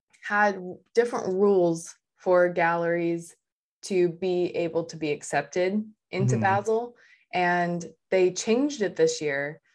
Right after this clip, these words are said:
Speaker 1: So they ha-, were able to accept a lot more gallerists who had diverse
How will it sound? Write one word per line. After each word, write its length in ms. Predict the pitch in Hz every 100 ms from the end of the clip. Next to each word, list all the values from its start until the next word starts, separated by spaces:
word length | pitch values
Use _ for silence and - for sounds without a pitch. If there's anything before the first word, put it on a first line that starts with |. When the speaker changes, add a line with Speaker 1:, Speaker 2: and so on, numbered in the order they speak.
| _ _
Speaker 1:
So 240 | - 190
they 120 | 180 190
ha-, 180 | 185 -
were 260 | 180 180 -
able 360 | 196 220 220
to 480 | 214 190 170 165 160 -
accept 400 | 170 - 190 190
a 40 |
lot 360 | 170 165 156 -
more 640 | 170 160 156 156 151 156 - _ _ _ _ -
gallerists 600 | 165 165 160 160 165 -
who 260 | 170 160
had 380 | 165 160 156 156
diverse 800 | - 160 156 151 160 160 - -